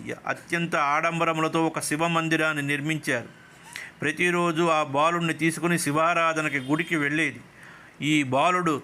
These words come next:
తల్లిని అనుకరిస్తూ నిశ్చలంగా కూర్చుని తదేక లగ్న మనస్కుడై ధ్యానంలో ఉండిపోతూ ఉండేవాడు. ఎవరు? లాహిరి మహాశైలు వారు. ఒక రోజున ముక్తకేశి బాలుడిని ఇసుక తిన్నెలపై విడిచిపెట్టి పూజలను నిమగ్నురాలైపోయింది.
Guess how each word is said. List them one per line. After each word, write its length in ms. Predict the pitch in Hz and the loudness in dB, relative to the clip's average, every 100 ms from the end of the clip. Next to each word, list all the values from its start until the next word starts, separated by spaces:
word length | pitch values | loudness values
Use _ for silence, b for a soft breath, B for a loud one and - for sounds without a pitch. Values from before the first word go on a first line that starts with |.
| - | -2
తల్లిని 340 | 143 170 175 | 0 0 0
అనుకరిస్తూ 600 | 143 160 170 170 170 180 | 0 0 -2 -2 0 0
నిశ్చలంగా 640 | 160 151 - 165 165 156 | 2 0 0 0 0 0
కూర్చుని 500 | 143 156 160 170 175 | 0 0 0 0 0
తదేక 420 | 170 143 165 175 | 0 2 2 2
లగ్న 320 | 170 160 143 156 | 2 0 0 0
మనస్కుడై 500 | 151 151 - 156 165 | 0 -2 -2 -2 -2
ధ్యానంలో 520 | 135 147 156 156 151 | -2 -2 0 0 0
ఉండిపోతూ 500 | 143 156 160 160 156 | 0 -2 0 0 2
ఉండేవాడు. 600 | 147 147 147 139 127 107 - 131 | 0 0 0 2 0 -2 -10 -4
ఎవరు? 340 | 135 151 156 | 0 2 0
లాహిరి 380 | 151 139 151 151 | 2 0 0 -2
మహాశైలు 520 | 143 139 127 131 123 | 0 0 0 -2 0
వారు. 260 | 120 110 - - - B B B B B B B | -2 -4 -6 -20 -20 B B B B B B B
ఒక 140 | 131 139 | -2 0
రోజున 360 | 143 175 180 | 2 2 2
ముక్తకేశి 680 | 160 151 - 180 180 170 170 | 0 -2 -4 -2 0 2 0
బాలుడిని 520 | 156 143 165 170 160 | 2 2 2 0 -2
ఇసుక 280 | 143 139 170 | -2 -2 -2
తిన్నెలపై 540 | 175 170 165 160 156 | 0 0 0 0 0
విడిచిపెట్టి 580 | 147 147 151 160 165 190 | 0 0 -2 -2 -2 -2
పూజలను 540 | 175 156 160 165 165 147 | -2 0 2 2 2 0
నిమగ్నురాలైపోయింది. 1200 | 143 160 156 165 160 160 151 143 131 131 117 | 0 -2 0 0 2 2 0 -2 -2 -2 -2